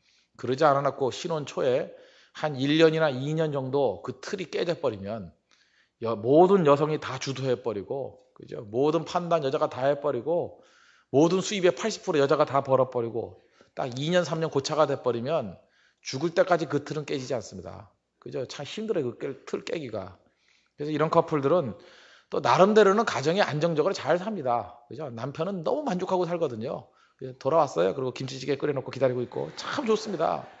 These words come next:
또 그 안에서 또 여자가 굉장히 만족을 느낄 수도 있습니다. 뭐 이건 개인적인 거기 때문에 이 내용을, 이런 커플을 뭐 나쁘다고 말할 수는 없잖아요. 그러나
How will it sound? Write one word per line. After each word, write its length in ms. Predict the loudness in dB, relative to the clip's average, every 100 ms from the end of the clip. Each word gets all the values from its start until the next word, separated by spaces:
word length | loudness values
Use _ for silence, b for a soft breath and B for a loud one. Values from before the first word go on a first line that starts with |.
| b b b b _
또 160 | 0 4
그 160 | 10
안에서 340 | 10 10 6 4
또 120 | 6
여자가 260 | 8 6 4
굉장히 180 | 2
만족을 360 | -2 -2 2 2
느낄 180 | 0 -4
수도 160 | -6 -10
있습니다. 440 | -10 -8 -6 -6
뭐 260 | -2 -2 0
이건 260 | -2 -4 b b b -8 2
개인적인 480 | 6 8 8 6 4
거기 200 | 2 2
때문에 240 | 0 0
이 380 | -2 -4 -6 2
내용을, 360 | 6 6 4 0
이런 400 | 2 2 2 -2
커플을 380 | -4 -2 -4
뭐 120 | -4 -2
나쁘다고 440 | -4 2 4 4
말할 200 | 4 2
수는 160 | -2 -10
없잖아요. 640 | -10 -10 -8 -10 -12 -16 _ _ _ _ _
그러나 760 | 0 4 6 6 4 2 -2